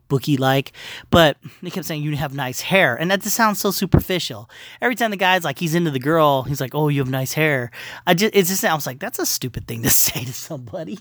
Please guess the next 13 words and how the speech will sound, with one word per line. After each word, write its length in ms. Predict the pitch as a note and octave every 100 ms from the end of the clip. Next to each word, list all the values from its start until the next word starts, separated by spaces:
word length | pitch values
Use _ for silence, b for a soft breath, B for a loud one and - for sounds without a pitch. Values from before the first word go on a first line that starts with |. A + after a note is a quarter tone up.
| B B
<laughs> 200 | A#3 -
I 140 | A3+
mean, 220 | A#3+ A3 G#3+
like, 320 | F#3+ E3 B B B B -
if 140 | F#3
you're 100 | G#3
complimenting 680 | - F4 E4+ F3+ C#3+ C#3 C#3
somebody, 580 | - C#3 C3+ C3 B2+ C3
I 80 | C3
get 340 | C3+ E3 -
that, 340 | C#3+ D3+ A#2 A#2
but 280 | C#3+ C#3 C3+ - B B B B -
to 220 | B3